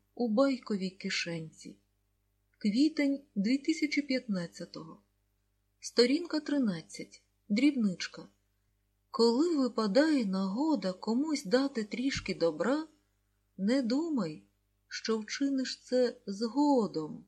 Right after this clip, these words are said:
Життя швидкоплинна пора.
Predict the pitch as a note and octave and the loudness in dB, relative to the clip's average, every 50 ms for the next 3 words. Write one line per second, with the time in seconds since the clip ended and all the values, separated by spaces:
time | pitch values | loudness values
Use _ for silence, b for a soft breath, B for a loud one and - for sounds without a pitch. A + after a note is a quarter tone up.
0 | _ _ _ _ _ _ _ _ _ - F#3 E3+ G3 G#3+ G#3+ - _ - - A#3 | _ _ _ _ _ _ _ _ _ -8 -4 -2 0 0 -2 -2 _ -2 2 4
1 | C4+ D4 D4+ D4 D4 - - - - - F#3+ A#3 C#4+ C#4+ - - C#4 C#4 C#4 - | 4 4 4 0 -4 -6 -6 -6 -4 -2 0 2 0 0 2 2 2 2 2 2
2 | A#3+ B3 D4 E4 E4+ D#4+ C#4 G#3+ F3 D#3 - - E3 E3 E3+ E3 D#3+ D#3 G3 | 0 0 0 0 0 0 -2 -2 -2 -4 -4 -6 -4 -4 -4 -4 -6 -6 -8